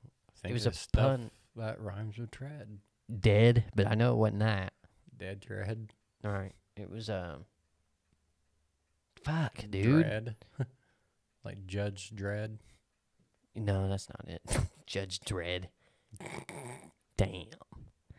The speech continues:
Speaker 2: Who's
Speaker 1: Good
Speaker 2: it?
Speaker 1: movies, by the way.
Speaker 2: What was that?
Speaker 1: Do I, huh?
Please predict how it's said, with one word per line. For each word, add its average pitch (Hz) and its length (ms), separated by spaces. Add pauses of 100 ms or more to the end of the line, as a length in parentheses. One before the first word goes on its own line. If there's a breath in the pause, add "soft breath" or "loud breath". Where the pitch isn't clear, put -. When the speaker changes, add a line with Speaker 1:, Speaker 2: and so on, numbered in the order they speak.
(200 soft breath)
Speaker 2:
Who's 208 160
Speaker 1:
Good 247 100
Speaker 2:
it? 147 40
Speaker 1:
movies, 139 320
by 95 180
the 95 60
way. 98 120 (580 soft breath)
Speaker 2:
What 240 140
was 220 120
that? 165 280 (1200)
Speaker 1:
Do 104 160
I, 107 160
huh? 131 320